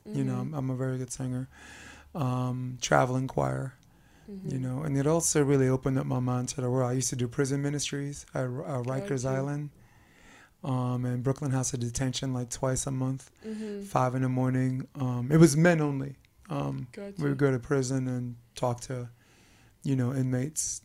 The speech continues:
Speaker 2: Mm-hmm.
Speaker 1: find out.
Speaker 2: That's
Speaker 1: When
Speaker 2: cool.
Speaker 1: you wanna talk about Jesus? Like,
Speaker 2: Yeah.
Speaker 1: cool, let's talk about Jesus. Wanna talk about
Speaker 2: Yeah.
Speaker 1: sports? We could do that. Wanna talk about why being
Speaker 2: Uh-huh.
Speaker 1: in here is not a good idea? Well, you
Speaker 2: <laughs> Yeah.
Speaker 1: know,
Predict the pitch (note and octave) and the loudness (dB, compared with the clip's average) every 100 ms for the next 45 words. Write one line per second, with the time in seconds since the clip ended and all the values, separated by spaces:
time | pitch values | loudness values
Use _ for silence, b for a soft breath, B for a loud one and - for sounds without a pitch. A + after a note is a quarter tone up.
0 | - G#3+ G#3+ G#3 G3+ F#3 C3 B2+ B2 - | -12 -12 -10 -10 -10 -6 -4 -4 -4 -6
1 | - G#3+ G#3 - C#3+ C3+ B2+ C3+ B2+ C#3 | -12 -16 -16 -10 -6 -4 0 0 2 2
2 | C3+ C3+ B2+ D3 D3+ D#3 - - C#3 A3 | 4 4 4 4 2 -2 -8 -12 -4 0
3 | G#3 C3+ B2 C#3 C3 B2 A#2+ B2 A#2 B2 | 2 2 0 -2 -2 0 -2 -4 -4 -4
4 | B2 C#3+ C3 B2 C3 C#3 E3 F#3+ - - | -6 -6 -6 -4 -4 2 2 2 -2 -8
5 | C#3 C3 B2+ C3 C#3 - - B B B | -6 -6 -6 -6 -6 -8 -14 B B B
6 | B - D3+ D3 D3+ D3 C#3+ D3 C#3+ C3+ | B 2 6 8 8 10 10 10 8 6
7 | D3 D3+ C#3+ D3+ C#3 C#3 C3 C#3 C3+ C3+ | 6 6 8 6 6 4 6 6 6 4
8 | C#3+ F#3 F3+ F#4+ F3+ E3 B3 | 2 2 10 10 10 6 4